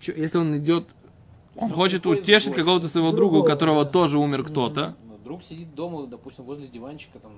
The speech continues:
Speaker 2: на полу,
Speaker 1: Ну.
Speaker 2: на коврике.
Speaker 1: Так.
Speaker 2: Не садится на диванчик у него дома, а тоже рядышком на коврик садится.
Speaker 1: Хорошо, но если он идет его не утешать,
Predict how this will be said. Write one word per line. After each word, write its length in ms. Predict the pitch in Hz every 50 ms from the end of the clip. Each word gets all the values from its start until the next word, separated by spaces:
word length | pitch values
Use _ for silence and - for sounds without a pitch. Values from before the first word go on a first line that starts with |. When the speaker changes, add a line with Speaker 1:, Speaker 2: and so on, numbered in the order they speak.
| 104 104 107
Speaker 2:
на 60 | 107
полу, 340 | - 110 110 127 147 151 139 - - -
Speaker 1:
Ну. 220 | - 147 135 127 120
Speaker 2:
на 60 | 120
коврике. 400 | 147 135 123 110 98 - - 87 - - - - _ - - -
Speaker 1:
Так. 300 | - 143 127 123 123 131
Speaker 2:
Не 100 | 147 202
садится 360 | 220 - 254 214 208 - - 170
на 60 | 156
диванчик 480 | 143 143 135 139 131 117 107 - - -
у 40 | 117
него 140 | 110 110
дома, 320 | 107 107 104 101 95 90 87
а 40 | 80
тоже 280 | - 151 175 180 170
рядышком 520 | 160 160 165 160 - - - 135 123 120 120
на 60 | 120
коврик 300 | 117 - 131 127 120 113 -
садится. 400 | - 110 101 98 95 - - - - _ _ _ _
Speaker 1:
Хорошо, 480 | - - 139 131 135 135 131 - 175 147
но 160 | 127 123 117 117 - - -
если 360 | - 147 151 185 214 214 226
он 160 | 226 208 196
идет 260 | 180 156 185 196 - -
его 160 | 175 165 160
не 220 | 156 151 160 175
утешать, 720 | 185 180 170 143 - 151 131 - 156 139 117 - - -